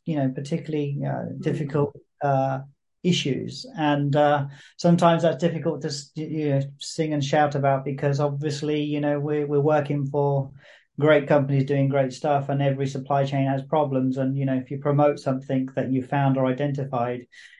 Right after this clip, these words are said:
Speaker 1: it can have a negative slant on, on a retailer that doesn't necessarily represent what's happening, if that makes sense, within the supply chain.
Speaker 2: Well, look, anyway,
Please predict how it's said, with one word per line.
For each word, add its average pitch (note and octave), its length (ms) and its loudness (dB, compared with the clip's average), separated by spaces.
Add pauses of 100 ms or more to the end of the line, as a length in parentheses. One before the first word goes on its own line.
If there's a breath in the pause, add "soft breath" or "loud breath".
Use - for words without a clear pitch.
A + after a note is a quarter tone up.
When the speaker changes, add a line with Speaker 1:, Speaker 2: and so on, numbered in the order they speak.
(160 loud breath)
Speaker 1:
it C#3+ 160 -2
can D3 100 4
have D3 220 6
a D3 40 4
negative D3 440 4
slant C#3+ 360 2
on, C3+ 460 0
on C#3 160 0
a C3 100 0
retailer C3+ 560 -2
that B2+ 200 -6
doesn't C3+ 480 -4
necessarily C3 680 0
represent C3 640 0
what's B2+ 300 -6
happening, B2+ 540 -4
if B2 140 -10
that C3 180 -8
makes B2+ 240 -6
sense, B2+ 180 0
within B2+ 280 2
the B2 60 0
supply C3+ 380 -2
chain. B2+ 360 -10 (1500)
Speaker 2:
Well, F3+ 420 2
look, F3 320 2
anyway, D3+ 400 0